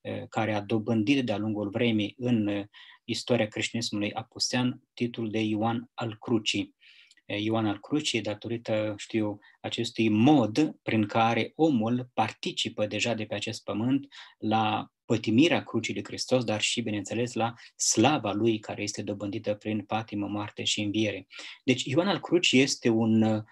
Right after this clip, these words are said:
om din secolul al șaisprezecelea, nu? Un om care caută de tânăr, să spunem așa, un, mijlocul prin care să intre în comuniune directă și în comuniune desăvârșită, deplină cu Divinul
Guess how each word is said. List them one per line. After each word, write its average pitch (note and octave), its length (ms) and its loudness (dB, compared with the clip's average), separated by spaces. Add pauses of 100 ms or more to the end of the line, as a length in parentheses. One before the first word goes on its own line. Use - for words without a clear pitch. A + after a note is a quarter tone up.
(120)
om B2 280 6
din G#2+ 120 4
secolul G2+ 460 0
al F2+ 120 -6
șaisprezecelea, A#2 880 0
nu? B2 200 2 (280)
Un A2+ 160 0
om B2+ 160 6
care A2+ 460 4
caută E3 500 0 (380)
de B2 360 -6
tânăr, E3+ 300 4
să - 120 -10
spunem A2 320 -2
așa, A#2+ 360 4 (280)
un, A2 240 0 (280)
mijlocul C3 960 2 (120)
prin A#2+ 220 2
care A#2 220 0
să - 200 -4
intre C#3 360 -2
în G#2+ 120 0
comuniune A2+ 680 2
directă A2 540 -4
și - 180 -4
în G2+ 100 -4
comuniune A2 480 -2
desăvârșită, A#2 840 -4
deplină G#2+ 540 -2
cu - 320 -6
Divinul A#2+ 640 -2